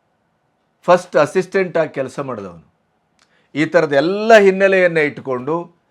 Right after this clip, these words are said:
ವಿಭಿನ್ನವಾದ ಪ್ರಚಾರದ ಸಾಮಗ್ರಿಗಳನ್ನ ಇಟ್ಕೊಂಡು ತನ್ನ ಮೊದಲ ಸಿನಿಮಾದಲ್ಲೇ ಅಂಬೆಗಾಲಿಡುತ್ತಲೇ ಕನ್ನಡದ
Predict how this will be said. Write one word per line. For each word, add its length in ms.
ವಿಭಿನ್ನವಾದ 880
ಪ್ರಚಾರದ 720
ಸಾಮಗ್ರಿಗಳನ್ನ 840
ಇಟ್ಕೊಂಡು 720
ತನ್ನ 240
ಮೊದಲ 540
ಸಿನಿಮಾದಲ್ಲೇ 760
ಅಂಬೆಗಾಲಿಡುತ್ತಲೇ 1600
ಕನ್ನಡದ 840